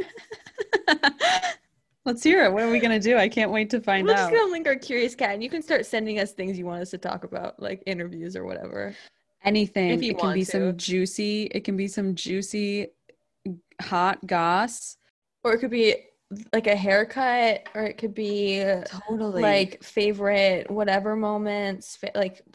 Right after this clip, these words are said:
Speaker 2: anything. We don't care, but we need help because either we're just gonna react to videos or, like, we're just rehashing conversations that we've had because we don't, you know.
Speaker 1: Um, anyways,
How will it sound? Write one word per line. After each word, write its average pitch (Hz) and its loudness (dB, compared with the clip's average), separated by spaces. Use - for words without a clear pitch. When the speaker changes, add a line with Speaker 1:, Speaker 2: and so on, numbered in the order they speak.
Speaker 2:
anything. 302 4
We 285 6
don't 285 6
care, 254 6
but 254 4
we 247 2
need 254 0
help 240 4
because 240 2
either 254 6
we're 247 4
just 233 2
gonna 311 2
react 262 4
to 285 -2
videos 247 6
or, 226 4
like, 208 4
we're 277 2
just 247 -6
rehashing 226 2
conversations 202 -2
that 190 -4
we've 190 -6
had 190 -2
because 196 -10
we 196 -12
don't, 190 -10
you 202 -14
know. - -12
Speaker 1:
Um, 170 -2
anyways, 220 -2